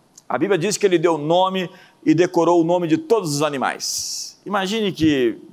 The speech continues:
pelo menos cinquenta mil espécimes existiam na época do dilúvio. E ele sabia o nome de todas. Hoje a maioria das pessoas não consegue decorar nem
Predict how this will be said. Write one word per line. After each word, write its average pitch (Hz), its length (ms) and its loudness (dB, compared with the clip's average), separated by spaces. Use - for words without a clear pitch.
pelo 202 180 2
menos 180 240 -2
cinquenta 170 420 -2
mil 156 140 0
espécimes - 1300 -4
existiam 123 480 -2
na 120 140 0
época 113 260 -2
do 98 100 -4
dilúvio. 98 800 -2
E 139 80 2
ele 156 100 2
sabia 143 260 -2
o 131 40 -2
nome 135 180 -4
de 113 100 -6
todas. 90 440 -4
Hoje 254 220 2
a 226 40 4
maioria 202 320 2
das 190 140 0
pessoas 180 380 2
não 175 120 0
consegue 165 500 2
decorar 156 600 0
nem 175 440 -4